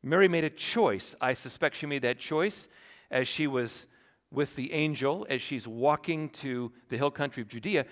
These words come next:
She made that choice, and because she made that choice, the emotions followed. Let me remind you about something that I, I talk about a lot 'cause I think is really cool. Um, oxytocin is that brain chemical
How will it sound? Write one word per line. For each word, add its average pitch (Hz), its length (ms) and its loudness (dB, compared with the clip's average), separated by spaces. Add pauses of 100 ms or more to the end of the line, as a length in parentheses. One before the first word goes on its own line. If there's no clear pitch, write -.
(140)
She - 160 -2
made 160 240 4
that 139 180 2
choice, 170 460 4 (220)
and 135 80 -4
because 131 240 0
she 156 100 -4
made 139 160 0
that 113 180 0
choice, 175 440 4 (240)
the 120 100 -4
emotions 120 580 -4
followed. 117 400 -6 (960)
Let 143 120 0
me 247 80 4
remind 180 340 4
you 123 60 -2
about 113 160 4
something 127 320 -2
that 110 100 0 (200)
I, 107 80 -6
I - 40 -2
talk 147 240 -4
about 120 160 -2
a - 20 -4
lot 123 200 0
'cause 95 100 -8
I - 20 -10
think 117 140 -6
is 82 100 -10
really 101 240 -4
cool. 78 400 -10 (1120)
Um, 120 280 2 (400)
oxytocin 170 680 2
is 143 140 -4
that 156 400 2 (260)
brain 160 320 6
chemical 180 600 2